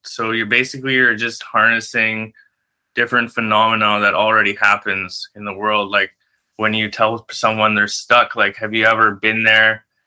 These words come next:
talking to someone holding something and you're talking to them and your hands just, like, stuck up like this or something? You know, like, that's,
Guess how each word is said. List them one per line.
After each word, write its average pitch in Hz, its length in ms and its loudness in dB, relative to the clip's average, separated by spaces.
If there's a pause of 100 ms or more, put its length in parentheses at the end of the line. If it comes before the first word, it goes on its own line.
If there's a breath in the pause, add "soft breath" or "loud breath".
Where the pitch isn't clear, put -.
(200)
talking 131 460 2
to 117 40 -6
someone 123 420 0
holding 117 420 -2
something 117 540 -2
and 107 140 -2
you're 101 160 0
talking 117 420 -2
to 110 100 -8
them 107 160 -2
and 104 100 -4
your 98 160 -2
hands 104 340 0
just, - 220 -8
like, 101 260 -2
stuck - 380 -2
up 104 160 -2
like 101 240 -2
this 98 220 -6
or 101 100 -2
something? 101 500 -8 (1600)
You 101 140 -16
know, 101 180 -2
like, 101 240 0
that's, - 680 -2